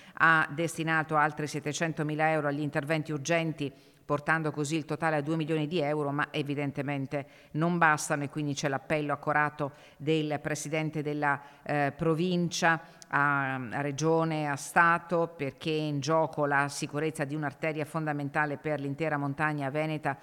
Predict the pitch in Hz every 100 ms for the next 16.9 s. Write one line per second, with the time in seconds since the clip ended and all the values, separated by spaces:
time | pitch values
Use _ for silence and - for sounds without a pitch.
0 | - - - 180 170 160 156 151 165 147
1 | 143 135 - 147 - - - 143 165 156
2 | 143 160 147 160 147 151 - 160 143 143
3 | 143 143 156 151 147 139 147 - 165 143
4 | 131 123 139 - 170 160 147 143 143 139
5 | 135 127 139 160 147 139 117 - 139 143
6 | 147 160 143 147 139 131 147 147 139 131
7 | 139 135 127 - - 196 - 143 135 139
8 | 135 135 139 147 151 151 233 208 147 -
9 | 147 143 151 151 143 139 170 185 202 147
10 | 135 139 139 139 135 139 156 143 147 170
11 | 165 123 127 139 135 123 135 - - -
12 | - 143 156 151 147 147 - 175 - 170
13 | 165 180 160 156 156 151 143 147 151 151
14 | 151 147 139 143 143 143 165 151 143 135
15 | 175 160 156 147 143 151 135 135 143 147
16 | 139 143 151 151 143 135 135 135 151